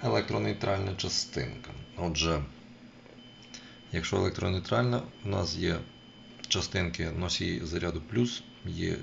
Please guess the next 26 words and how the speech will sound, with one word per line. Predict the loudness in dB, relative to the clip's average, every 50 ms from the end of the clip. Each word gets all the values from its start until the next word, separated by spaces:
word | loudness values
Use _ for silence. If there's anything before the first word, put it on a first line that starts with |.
| -6 -12 -10 -6
частинки | -4 -4 -2 0 0 0 0 2 2 2 2
з-, | 2 0 -2 -6 -4
носії | -2 0 0 2 4 4 4 4
заряду | 4 6 6 6 6 6 4 0 0 -2 -2
мінус. | 0 0 0 0 -2 -4 -8 -12 -14 -16 -18 -14 -14 -12 -12 -10 -12 -12 -8 -4
Частинки | -2 -2 0 2 2 2 2 2 2
заряду | 2 4 4 4 4 4 4 4 4
мінус | 4 4 4 4 4 4 2 0 0 0 0
називаються | 0 2 2 4 4 4 4 2 2 0 -4 -4 0 2
електрони | 4 4 4 4 0 -2 -2 0 2 2 2 2 2 0 -2 -4 -6 -12 -16 -18 -18 -18 -18 -20 -20 -20 -18 -18 -18 -18 -18 -18 -18 -18 -18 -18 -20 -20 -20 -20 -20 -18 -20 -20 -20 -20 -20 -20 -20 -18 -8 -2
або | 0 2 4 6 6 6 6
електрон | 6 6 6 4 2 0 2 4 4 4 4 2 -2 -6 -8 -2
в | 2 2
однині. | 4 4 4 4 4 4 4 2 0 -4 -10 -14 -14 -14 -14 -14 -16 -10 -2
І | 0 0
частинки, | 2 4 2 2 2 2 2 2 2 2 2 4
які | 4 2 2 0 0 0 2 2 2 2 0 -2 -2
носії | -2 -2 -2 0 0 0 0
позитивного | 0 -2 -2 -2 -2 -2 0 0 0 0 0 0
заряду, | 0 0 0 0 0 0 0
називаються | 0 0 2 2 2 2 0 -2 -4
протони, | -2 -4 -4 0 0 0 0 0 0
бо | 0 0 0 0
в | 0 -2 -2 0
однині | 0 0 2 2 0 0 0
протон. | 0 0 -2 0 0 -2 -2